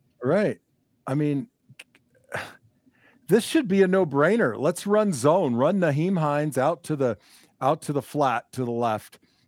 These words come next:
and just so, run zone to the right. I mean, give him a cutback.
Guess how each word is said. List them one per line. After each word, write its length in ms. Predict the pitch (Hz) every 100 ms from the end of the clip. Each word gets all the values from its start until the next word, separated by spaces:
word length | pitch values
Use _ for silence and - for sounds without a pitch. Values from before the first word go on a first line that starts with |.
| _
and 160 | 143 127
just 200 | 143 -
so, 180 | 143 147
run 300 | 127 139 135
zone 340 | 101 120 139
to 60 | 156
the 100 | 165
right. 280 | 185 214 113 _ _ _ _ _ _ _ _ -
I 100 | 127
mean, 460 | 139 135 131 117 - _
give 120 | 127
him 80 | 170
a 60 |
cutback. 500 | 170 185 208 117 87